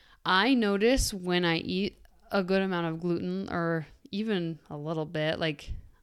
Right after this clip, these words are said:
I don't know, a medium <laughs> amount, I notice that it contributes to brain fog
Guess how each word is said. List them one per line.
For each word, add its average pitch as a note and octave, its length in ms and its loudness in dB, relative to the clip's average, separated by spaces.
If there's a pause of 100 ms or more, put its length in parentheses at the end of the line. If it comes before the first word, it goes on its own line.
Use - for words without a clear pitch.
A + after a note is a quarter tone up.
(160)
I D#3 100 -6
don't C#3 140 -8
know, D3 180 -10 (200)
a F3+ 60 -2
medium E3 460 -2
<laughs> - 0 -
amount, G3+ 520 0 (540)
I F3+ 120 2
notice G#3+ 600 4
that F#3 160 2
it C3 100 -4
contributes E3 540 -6
to - 140 -8
brain E3+ 560 -2
fog F#4+ 440 0